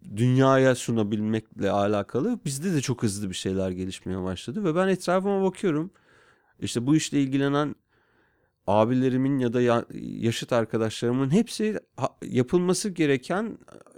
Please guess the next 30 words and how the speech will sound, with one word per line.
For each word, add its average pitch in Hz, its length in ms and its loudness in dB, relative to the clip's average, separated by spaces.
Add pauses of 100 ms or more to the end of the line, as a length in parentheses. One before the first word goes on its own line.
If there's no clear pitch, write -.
(120)
o 139 180 0
da 139 80 4
yapılmadığı 113 480 0
için 113 340 -6 (160)
okey. 185 400 0 (720)
Ama 151 200 2
hep 226 200 2
geçmişteki 196 680 0
şeylerle 113 500 2
uğraşıyorlar. 87 680 -6
İşte - 320 -10
kırk - 320 -10
beşliklerdir 110 800 -4
ya 104 160 -2
da, 107 200 -2 (480)
e, 92 320 -4
Türk - 240 -6
popunun 117 540 -2 (220)
geçmiş 110 500 -6
dönemi 110 320 -2
falan. 113 240 -4
Bunların 147 400 2
da 226 40 -6
tabii 113 300 -2
ki, 95 240 -4 (120)
e, 98 60 -4 (960)
yazılması, 110 640 0
çizilmesi 107 560 -4
gerekiyor 117 300 -2
ama 240 180 0